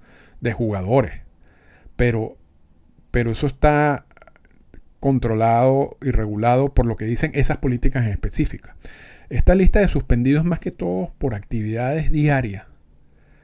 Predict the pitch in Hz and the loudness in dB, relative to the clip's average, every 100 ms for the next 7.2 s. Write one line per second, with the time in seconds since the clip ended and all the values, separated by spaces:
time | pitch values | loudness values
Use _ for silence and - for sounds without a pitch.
0 | _ _ _ _ _ - 123 120 127 127 | _ _ _ _ _ -6 -4 -2 -2 -2
1 | 123 110 92 95 - - - _ _ _ | -2 -4 -8 -14 -20 -20 -20 _ _ _
2 | _ - - - - - 131 139 147 143 | _ -20 -20 -20 -20 -2 2 2 2 0
3 | 135 107 117 120 90 - _ - - - | 0 0 0 0 -6 -14 _ -20 -20 -20
4 | - - - - - 123 110 147 147 131 | -20 -20 -20 -20 -6 0 2 2 2 2
5 | 107 - 123 127 123 120 110 107 139 127 | 2 0 0 2 0 -4 -4 -2 -2 -2
6 | 110 - 113 - 101 113 117 110 - 110 | -2 -4 -4 -8 -8 -6 -4 -4 -6 -8
7 | 101 | -8